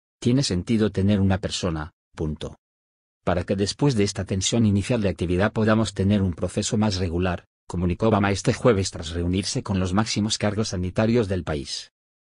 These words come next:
La declaración fue hecha pública un día después de que se hubiera dado a conocer que una segunda enfermera del Hospital Presbiteriano de Dallas, Texas, resultó contagiada con el virus debido a la ruptura de los protocolos a la hora de atender al liberiano Thomas Eric Duncan,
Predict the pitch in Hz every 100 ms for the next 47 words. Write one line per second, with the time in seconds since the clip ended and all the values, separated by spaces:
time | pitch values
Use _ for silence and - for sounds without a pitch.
0 | - 98 98 95 98 95 98 127 117 110
1 | 110 120 107 110 120 123 92 90 101 95
2 | 90 - 101 92 - 98 95 92 98 101
3 | 98 104 98 101 92 - 123 113 101 104
4 | 107 95 95 113 123 - 101 95 107 113
5 | 87 85 - - 110 101 82 78 - 82
6 | 95 92 87 85 98 92 85 - - _
7 | _ 87 - 71 - - _ _ 90 92
8 | - 110 131 123 92 90 - 120 117 123
9 | 92 85 78 92 104 92 92 120 107 90
10 | 95 98 98 147 123 98 92 - 101 92
11 | 87 110 110 - 90 90 98 87 78 85
12 | 87 110 92 90 92 90 104 110 104 98
13 | 98 127 127 123 113 - 80 73